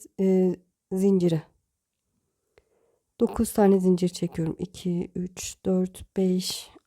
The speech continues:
altı, yedi, sekiz, dokuz. Bakın ortada bir sık iğne var. Onun öncesindeki zincire batarak sık iğne yapıyorum.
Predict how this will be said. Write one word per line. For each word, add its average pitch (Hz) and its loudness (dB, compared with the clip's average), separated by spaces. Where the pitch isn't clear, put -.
altı, 196 0
yedi, 180 0
sekiz, 190 -4
dokuz. - -6
Bakın 190 -2
ortada 196 2
bir 208 0
sık - -8
iğne 196 6
var. 170 2
Onun 196 2
öncesindeki 190 0
zincire 180 4
batarak 190 -2
sık - -10
iğne 175 2
yapıyorum. 160 -2